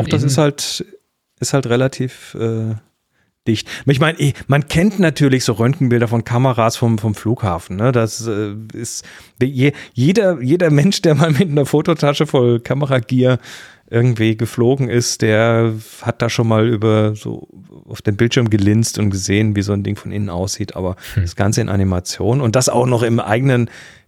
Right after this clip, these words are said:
Speaker 1: in der eigenen Werkstatt quasi, im eigenen Labor irgendwie gemacht, fand ich sehr,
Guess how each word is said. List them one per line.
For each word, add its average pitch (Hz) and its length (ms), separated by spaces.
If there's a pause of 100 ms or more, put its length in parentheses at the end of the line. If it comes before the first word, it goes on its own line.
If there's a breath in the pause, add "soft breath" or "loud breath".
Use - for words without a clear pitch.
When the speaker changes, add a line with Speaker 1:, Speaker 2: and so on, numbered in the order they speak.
Speaker 1:
in 110 300
der 113 80
eigenen 117 260
Werkstatt 110 480
quasi, 104 380
im 101 100
eigenen 107 300
Labor 101 360
irgendwie 104 220
gemacht, 98 460 (880)
fand 95 280
ich - 180 (440 soft breath)
sehr, 143 500